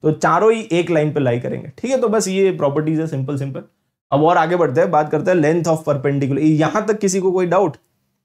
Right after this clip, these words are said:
है ना? हाँ, in center में एच, जी, ओ तो होगा ही, आई भी आ जाएगा बस, <laughs> ठीक है, एच, जी, ओ और आई, फाइन, तो ये सब कुछ आ जाएगा। यस,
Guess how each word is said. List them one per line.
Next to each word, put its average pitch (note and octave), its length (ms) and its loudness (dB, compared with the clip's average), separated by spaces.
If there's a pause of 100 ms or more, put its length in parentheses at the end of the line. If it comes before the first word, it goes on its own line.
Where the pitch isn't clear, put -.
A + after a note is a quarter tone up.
(300)
है C3 80 0
ना? F3+ 80 2 (500)
हाँ, C#3 220 0
in F3+ 220 2
center G3 320 0
में G3+ 380 0
एच, F#3+ 280 0
जी, F3 320 0
ओ F#3 220 2
तो G#3 160 2
होगा F3 240 2
ही, G#3+ 120 0 (100)
आई E3+ 200 2
भी E3+ 160 2
आ B2+ 100 2
जाएगा C3 280 0
बस, B2+ 280 -4 (320)
<laughs> - 340 -8
ठीक D3+ 320 2
है, A3 160 0
एच, D#3 220 0
जी, D#3 340 0
ओ D3+ 200 2
और C#3 340 0
आई, C3 220 0 (640)
फाइन, G3+ 200 0
तो F3+ 60 2
ये F3 220 4
सब E3 200 -2
कुछ E3 180 0
आ C3+ 80 4
जाएगा। C3 320 0 (160)
यस, B3 280 -2